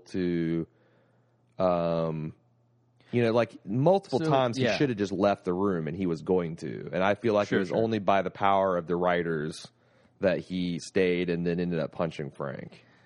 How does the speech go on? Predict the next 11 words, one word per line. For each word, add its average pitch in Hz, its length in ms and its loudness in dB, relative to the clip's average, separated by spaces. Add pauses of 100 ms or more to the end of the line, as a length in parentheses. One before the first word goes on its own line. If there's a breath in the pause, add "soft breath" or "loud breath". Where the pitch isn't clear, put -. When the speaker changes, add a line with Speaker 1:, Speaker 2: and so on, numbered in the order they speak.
(240 soft breath)
Speaker 1:
Little, 123 240 2
little 127 280 4
Speaker 2:
I 135 40 -4
Speaker 1:
Boston 120 500 2
legal 92 280 0
for 85 140 -6
me. 73 300 -6
Speaker 2:
Maybe 190 280 2
a 185 60 0
little 120 220 0
bit. 110 300 0